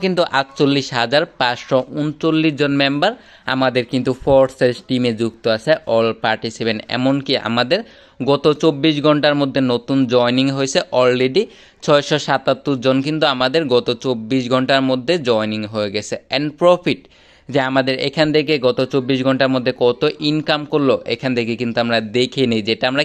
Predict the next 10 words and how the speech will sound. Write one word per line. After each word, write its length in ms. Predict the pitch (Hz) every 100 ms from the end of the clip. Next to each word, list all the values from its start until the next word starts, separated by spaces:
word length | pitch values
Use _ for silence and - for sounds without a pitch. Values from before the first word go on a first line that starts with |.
| -
ক্যালকুলেট 500 | 160 160 175 165 165 170
করলে 240 | 165 202 226 - - -
আমরা 140 | 139 135 127
বুঝতে 240 | 135 143 135
পারবো 200 | 131 127 123
যে 60 | 127 -
কি 120 | 180 180
পরিমাণ 300 | 185 175 180 180 165
প্রফিট 360 | 143 135 180 165 123
গত 140 | 123